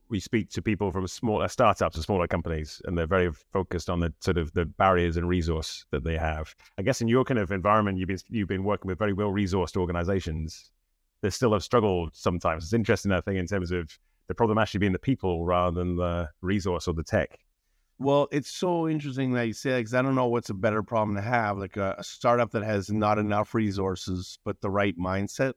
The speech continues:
Speaker 2: or people, or, or an enterprise that has a lot of resources that maybe aren't, aren't attuned to the change that's happening, or aren't, aren't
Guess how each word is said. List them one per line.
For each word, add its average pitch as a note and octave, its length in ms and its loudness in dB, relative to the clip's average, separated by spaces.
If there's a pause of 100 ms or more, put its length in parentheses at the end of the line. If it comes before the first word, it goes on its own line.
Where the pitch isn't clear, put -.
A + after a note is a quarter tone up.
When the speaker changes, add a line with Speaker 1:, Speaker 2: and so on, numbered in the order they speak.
Speaker 2:
or G2+ 180 -4
people, G#2+ 600 -4 (720)
or, A2 300 2
or A2+ 140 2
an G#2+ 60 2
enterprise A#2 420 2
that G#2 140 0
has A2 160 -2
a G#2+ 60 0
lot A2 260 2
of G#2+ 100 0
resources G#2 600 -2
that G2+ 120 0
maybe G2+ 320 0
aren't, G2 480 -4 (800)
aren't G#2 480 0
attuned A#2+ 460 2
to A2+ 100 -2
the F#2+ 100 -4
change A2+ 440 0
that's A#2 240 0
happening, A2+ 640 2
or G2+ 320 0
aren't, G#2+ 220 0 (280)
aren't G#2 240 0